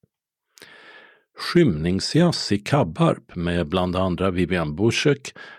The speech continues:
Carl Martin Almqvist, Carl Winter, Johan Kolsot och Rickard Malmsten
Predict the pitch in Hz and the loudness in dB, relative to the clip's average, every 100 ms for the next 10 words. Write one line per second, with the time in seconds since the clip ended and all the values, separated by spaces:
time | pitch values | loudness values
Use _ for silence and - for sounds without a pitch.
0 | _ - 98 85 90 95 104 107 80 - | _ -4 0 0 0 0 2 2 0 -4
1 | - 147 - - - 90 95 101 113 120 | 0 0 0 -10 -2 0 2 2 2 2
2 | 131 127 - 92 85 82 80 - 127 131 | 0 0 0 2 2 0 -2 0 0 0
3 | - 127 127 139 123 120 120 117 147 101 | 0 0 0 0 2 2 0 2 2 2
4 | 80 - 151 151 | 0 -2 0 0